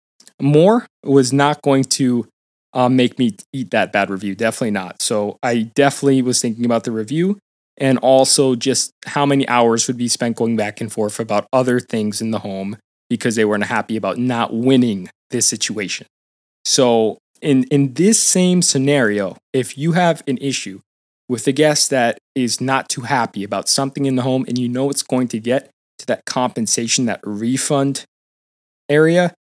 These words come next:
sometimes it's better just to eat the cost and refund them because it saves you so much headache, so much headache and time.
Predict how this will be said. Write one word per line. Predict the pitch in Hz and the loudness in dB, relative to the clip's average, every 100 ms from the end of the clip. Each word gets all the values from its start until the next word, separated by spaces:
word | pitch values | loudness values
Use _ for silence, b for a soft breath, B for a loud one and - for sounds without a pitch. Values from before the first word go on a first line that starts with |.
| _ | _
sometimes | - - 175 233 - 240 196 | 0 2 4 2 2 0 0
it's | 143 | -2
better | - 139 160 | 0 2 2
just | 156 151 - | 0 0 0
to | 123 - | -2 -6
eat | 135 - | -10 -8
the | - | -6
cost | - 123 - - - _ _ | -4 -4 -4 -6 -8 _ _
and | 127 | -2
refund | 120 110 123 139 | 0 0 -2 0
them | 175 175 | 0 -2
because | 123 135 | -4 -6
it | - | -4
saves | - 156 147 139 | 0 0 0 0
you | 127 - _ _ - | -2 -4 _ _ -2
so | - 180 | 2 4
much | 226 202 - | 4 4 0
headache, | - 127 147 92 - - _ _ - | -2 0 0 0 -6 -18 _ _ -4
so | 160 | 0
much | 190 185 | 0 0
headache | 147 139 135 | 2 2 0
and | 110 101 | -2 -4
time. | 123 107 95 | -6 -6 -8